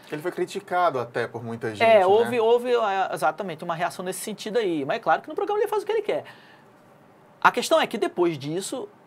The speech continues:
Speaker 2: manter o, o, o, a popularidade pode passar por essa,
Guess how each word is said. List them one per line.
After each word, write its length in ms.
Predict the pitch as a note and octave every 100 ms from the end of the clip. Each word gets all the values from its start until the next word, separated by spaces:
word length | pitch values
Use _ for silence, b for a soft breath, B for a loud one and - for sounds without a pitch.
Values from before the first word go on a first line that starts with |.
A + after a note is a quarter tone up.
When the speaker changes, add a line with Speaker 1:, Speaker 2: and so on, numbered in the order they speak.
| -
Speaker 2:
manter 680 | E3+ A3+ G3+ A#3 C4+ E4 D4
o, 80 | A3
o, 600 | - F3 D#3 D3+ D3 C3
o, 300 | C3+ C3 -
a 140 | B2+ B2+
popularidade 1040 | B2+ C#3 D3+ C#3+ C3+ C#3 E3+ A#3+ E3+ C3 B B B - _ _ - -
pode 220 | F3+ F#3
passar 300 | G#3+ - G#3+
por 200 | A#3 A3+
essa, 600 | F#3+ G3+ - A#3+ A#3+